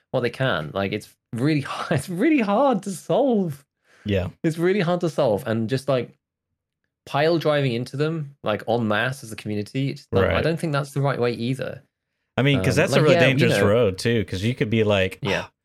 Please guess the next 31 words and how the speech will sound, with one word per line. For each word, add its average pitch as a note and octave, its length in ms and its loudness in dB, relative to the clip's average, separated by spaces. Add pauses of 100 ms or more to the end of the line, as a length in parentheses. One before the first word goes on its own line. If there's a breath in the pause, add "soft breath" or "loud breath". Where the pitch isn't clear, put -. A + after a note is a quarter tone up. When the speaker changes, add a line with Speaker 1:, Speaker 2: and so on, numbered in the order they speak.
(240)
Speaker 2:
B A#2 140 2
S B2 100 -2
G's A#2 220 0
not G2 120 2
doing A2+ 220 2
anything. F2 520 0 (460)
Well, F#2+ 560 0 (420)
I'm G#2+ 220 0
gonna A2 260 2 (140)
make A#2+ 320 2
'em G2 100 0
do F2+ 160 0
something. F2 460 -4 (460)
Here's C#3 280 0
this B2 160 -2
Speaker 1:
Mm. A#2 60 0 (100)
Speaker 2:
website F#2+ 120 0 (160)
where F#2+ 60 -2
you G2+ 120 2
can G#2+ 160 0
go G2+ 160 2
download G2 440 2
free F#2+ 220 -2
cheats, F#2 340 -4
guys. E2+ 320 -4
I'm A2 140 2
not C3 200 0
cheating. E2+ 420 -2
I'm, F2+ 300 -4
I'm A2 180 0
just, A2 300 -2